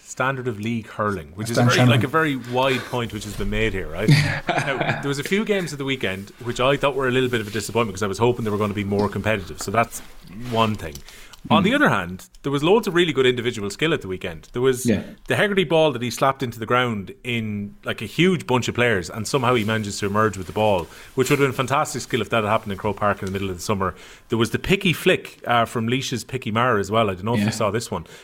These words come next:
Speaker 1: where he realised he couldn't catch it again. Next thing he went, whoop, and he flipped
Speaker 3: Yeah.
Speaker 1: the ball over, caught it, and then crucially put it back over the bar after he caught it in his hurl. Like, there was a few kind of lovely moments like that. You are probably getting to the point where things aren't quite kicking in for teams so far, but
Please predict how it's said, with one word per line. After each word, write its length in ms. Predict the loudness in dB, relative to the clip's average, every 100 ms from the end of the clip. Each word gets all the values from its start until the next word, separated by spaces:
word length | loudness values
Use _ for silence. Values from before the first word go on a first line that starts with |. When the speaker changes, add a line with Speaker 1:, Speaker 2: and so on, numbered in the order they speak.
| _
Speaker 1:
where 100 | 2
he 80 | 4
realised 300 | 4 2 2
he 60 |
couldn't 200 | 0 0
catch 300 | 0 -2 0
it 60 | -2
again. 240 | 0 -2 -4
Next 160 | -6
thing 100 | -4
he 80 | -4
went, 160 | -6 -4
whoop, 560 | 0 4 4 2 -10 -6
and 120 | -4
he 120 | -4
flipped 220 | 0 0
Speaker 3:
Yeah. 40 | 0
Speaker 1:
the 60 |
ball 180 | 0 0
over, 320 | 0 0 -2 -6 -18 -2
caught 220 | 2 2
it, 80 | 2
and 100 | -2
then 160 | -6
crucially 360 | -2 -4 -2 -4
put 140 | -4
it 60 | -2
back 220 | -2 0
over 180 | -2 -2
the 60 | 2
bar 320 | 4 4 2
after 200 | -2 -6
he 60 |
caught 160 | -2 -4
it 60 | -4
in 60 |
his 100 | -6
hurl. 240 | -2 -2 -2 -10 -20 -2
Like, 120 | 0
there 80 | 2
was 100 | 2
a 60 | 2
few 200 | 2 2
kind 200 | 2 2
of 180 | 0 0
lovely 360 | 2 2 2
moments 480 | 2 2 0 -4 -2
like 160 | -4 0
that. 280 | -2 -2 -6 -20 -20 _ _ 0
You 120 | 4
are 160 | 6 6
probably 180 | 4
getting 200 | 4 2
to 40 | -2
the 80 | 0
point 240 | 0 0
where 80 | -2
things 240 | -2 -2
aren't 320 | 0 0 -2
quite 480 | -8 0 2 2 -2
kicking 300 | -4 -2 -2
in 140 | -2 -2
for 120 | -4
teams 300 | -2 -2 0
so 160 | 0
far, 240 | 4 4 2
but 280 | 0 -2